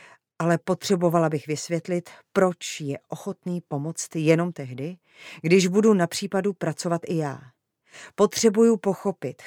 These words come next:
co ode mě chce a jestli vážně ví, kdo ho napodobuje. Co ti říká intuice?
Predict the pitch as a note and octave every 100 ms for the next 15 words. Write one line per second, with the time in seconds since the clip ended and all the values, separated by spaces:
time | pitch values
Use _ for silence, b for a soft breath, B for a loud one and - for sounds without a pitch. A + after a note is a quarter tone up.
0 | - - G3+ - E3+ E3+ E3+ D#3+ - -
1 | F3+ D#3+ D3+ D#3+ - D#3+ E3 F3 D#3 D#3
2 | B2 A#2+ C#3 D#3 - _ - D#3 F3+ E3
3 | C3 C3+ C3+ - C3 C#3+ G#2 D#2+ _ _
4 | _ _ _ _ _ _ _ _ _ _
5 | _ _ _ _ _ _ _ _ F#3+ F3
6 | A3 G3 A3 A3 G#3 A3 G#3+ G#3 C3+ B2
7 | -